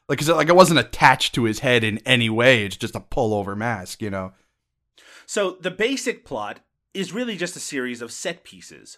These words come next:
Speaker 2: right? It
Speaker 1: Yeah.
Speaker 2: is, like, the Amazons finding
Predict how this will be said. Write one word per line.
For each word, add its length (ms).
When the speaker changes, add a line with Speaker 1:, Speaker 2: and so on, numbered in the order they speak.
Speaker 2:
right? 240
It 80
Speaker 1:
Yeah. 120
Speaker 2:
is, 300
like, 220
the 160
Amazons 720
finding 720